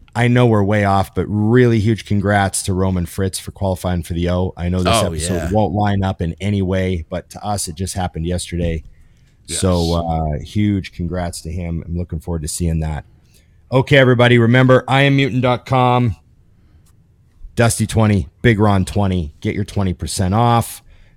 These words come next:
Speaker 1: Get your all in, get your isosurge, and everyone should get on the gear. And the Patreon for Bi-, Think Big Bodybuilding Media, for Scott, the producer.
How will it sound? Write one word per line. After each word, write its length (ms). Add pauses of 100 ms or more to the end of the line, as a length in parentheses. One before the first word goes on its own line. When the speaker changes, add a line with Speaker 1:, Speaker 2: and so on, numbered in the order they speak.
(120)
Speaker 1:
Get 160
your 160
all 200
in, 140
get 140
your 140
isosurge, 560
and 140
everyone 380
should 180
get 140
on 160
the 100 (120)
gear. 440 (460)
And 380 (100)
the 80
Patreon 600
for 60
Bi-, 260
Think 280
Big 160
Bodybuilding 460
Media, 500 (600)
for 280
Scott, 520
the 320
producer. 760